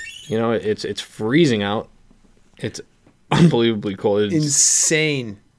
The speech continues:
Speaker 2: Like, negative. Well, okay, I can't say that because I have friends of mine who are in Minnesota. Uh, my, my good friend Gary's going out,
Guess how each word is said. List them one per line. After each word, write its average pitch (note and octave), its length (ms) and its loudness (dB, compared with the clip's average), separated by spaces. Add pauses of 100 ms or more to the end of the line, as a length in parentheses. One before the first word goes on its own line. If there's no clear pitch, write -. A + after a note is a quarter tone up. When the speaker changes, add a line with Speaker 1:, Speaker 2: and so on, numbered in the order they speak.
(100)
Speaker 2:
Like, B2+ 540 -8
negative. D3 520 0
Well, D#3+ 140 4
okay, B2 380 0
I C3+ 80 2
can't D#3 240 0
say C3 220 2
that A2+ 360 -2
because B2+ 220 -6
I E3+ 120 0
have D#3 160 2
friends C#3 300 -2
of B2+ 60 -4
mine A2+ 300 -4
who A#2 100 -6
are A2+ 120 -4
in A2 140 -8
Minnesota. D3 800 2 (420)
Uh, A2 400 2
my, A#2 280 -2
my A#2 160 -4
good C3 200 -2
friend B2 240 -4
Gary's C#3 420 4
going C3+ 320 2
out, C#3 380 0